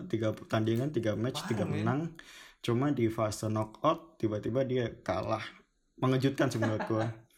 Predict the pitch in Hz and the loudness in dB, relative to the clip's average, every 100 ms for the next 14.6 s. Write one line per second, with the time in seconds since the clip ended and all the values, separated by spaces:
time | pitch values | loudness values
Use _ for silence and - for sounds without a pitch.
0 | - - - _ 120 113 - 104 104 113 | -20 -20 -20 _ -4 -4 -4 -4 -2 0
1 | 123 110 110 131 123 117 110 - - 113 | 2 2 2 4 4 2 0 -8 -2 0
2 | 110 110 107 107 107 107 113 - _ _ | 2 0 0 0 -2 -4 -6 -12 _ _
3 | - - - _ _ _ _ 127 127 123 | -20 -20 -20 _ _ _ _ 0 0 2
4 | 139 131 131 127 127 127 - 123 175 107 | 2 4 4 4 2 0 -2 0 2 2
5 | - - - 110 107 110 - - 135 - | 0 -8 0 2 2 -4 -8 -10 -14 -18
6 | - - - 135 131 117 113 110 113 131 | -10 -6 -2 -2 2 2 2 2 2 2
7 | 120 151 151 110 117 123 117 - - - | 2 2 2 2 2 2 -2 -8 -20 -12
8 | - 113 123 120 110 104 113 107 104 - | -2 2 2 2 0 -2 -2 -2 -2 -2
9 | 107 107 113 117 113 - - - 107 104 | -2 2 2 2 0 -4 -16 -4 -2 0
10 | 107 107 107 107 - 143 120 113 107 117 | 0 0 -2 -4 0 2 2 0 0 0
11 | 110 117 147 139 120 110 117 117 113 117 | 2 0 0 0 0 2 2 2 2 2
12 | 127 135 135 113 120 107 107 104 107 113 | 2 0 0 0 0 -2 -4 -2 0 -2
13 | - 110 110 110 110 110 120 123 113 117 | -2 -2 0 0 -2 -2 -2 0 -2 0
14 | 120 107 104 104 113 131 | -2 -2 -2 0 2 0